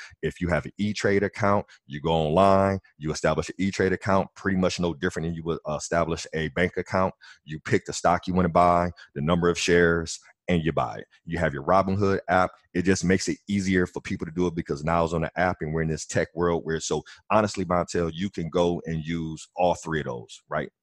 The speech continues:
Financial advisor, uh, uh, app, uh,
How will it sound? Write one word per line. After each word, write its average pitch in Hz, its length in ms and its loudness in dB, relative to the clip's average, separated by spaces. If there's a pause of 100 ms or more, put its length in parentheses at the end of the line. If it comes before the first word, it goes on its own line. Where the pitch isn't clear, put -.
(100)
Financial 92 480 4
advisor, 80 640 2 (340)
uh, 69 320 -4 (120)
uh, 67 160 -8 (160)
app, 82 280 2 (400)
uh, 67 100 -4